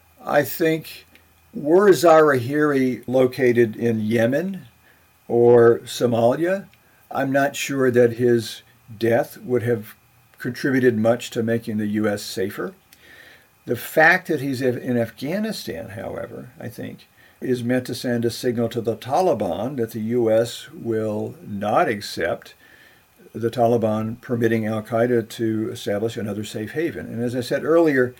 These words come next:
the prospect of al-Qaeda core establishing a safe haven because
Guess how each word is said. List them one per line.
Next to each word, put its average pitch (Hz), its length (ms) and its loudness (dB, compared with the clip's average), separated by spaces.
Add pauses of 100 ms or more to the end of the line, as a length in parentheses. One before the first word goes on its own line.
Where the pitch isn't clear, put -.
(420)
the 120 120 -8
prospect - 640 2
of 127 120 0
al-Qaeda 123 560 0
core 156 760 0 (380)
establishing 143 680 2
a 135 60 -8
safe 131 360 -8
haven 127 420 -8
because 131 1080 -4